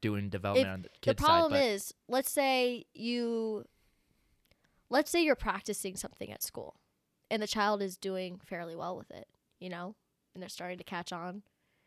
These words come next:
Speaker 2: And for, in this case, I'm off for two weeks because it's the holiday. If they go home for two weeks and they're not practicing that daily routine or that daily maybe word,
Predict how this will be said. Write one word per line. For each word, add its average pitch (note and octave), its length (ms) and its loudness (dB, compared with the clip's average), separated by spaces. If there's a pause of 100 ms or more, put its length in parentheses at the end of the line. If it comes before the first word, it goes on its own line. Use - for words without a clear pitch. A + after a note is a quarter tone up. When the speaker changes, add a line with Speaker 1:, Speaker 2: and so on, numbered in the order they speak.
(120)
Speaker 2:
And G3 380 -4
for, G3+ 200 -2
in F#3+ 140 -2
this F#3+ 140 -8
case, A#3 300 -2
I'm F#3 180 -6
off F#3 180 -6
for - 160 -8
two F#3 240 -2
weeks F#3 320 -4
because F3+ 440 -6
it's - 320 -10 (140)
the F#3+ 80 -6
holiday. F#3+ 500 0 (500)
If G#3 160 -4
they A3 120 4
go A3+ 180 6
home B3+ 220 2
for A3 120 -2
two G#3 220 2
weeks C4 560 0 (160)
and G3+ 180 -2
they're G3 100 -2
not G3 240 -2
practicing G3 560 -8
that F#3 160 -6
daily G3+ 280 -2
routine A#3 580 -2
or F#3 80 0
that F3+ 160 -6
daily F#3+ 500 -2
maybe F#3 300 -6
word, A3+ 540 2